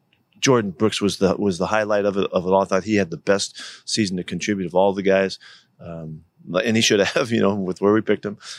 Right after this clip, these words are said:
but he came through beautifully and is gonna be a big, big factor. Um, D J Dallas had a, had a big impression too, how he contributed in, in, you know, the teams and all the support group that he did. And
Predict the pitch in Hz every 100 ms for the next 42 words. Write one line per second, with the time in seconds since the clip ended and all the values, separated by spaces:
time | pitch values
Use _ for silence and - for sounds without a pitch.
0 | - 104 98 - 113 - 104 85 107 101
1 | 107 98 87 - 104 92 85 76 - 120
2 | - 85 - 82 - 85 - - - -
3 | _ 90 85 80 76 _ _ _ - 120
4 | 110 95 107 110 - 104 95 98 87 -
5 | 110 104 98 117 107 104 107 107 95 98
6 | 98 87 107 104 101 90 - - 101 92
7 | 90 82 - 87 82 78 - 120 110 95
8 | 90 92 90 - - 101 95 98 - 92
9 | 90 101 95 80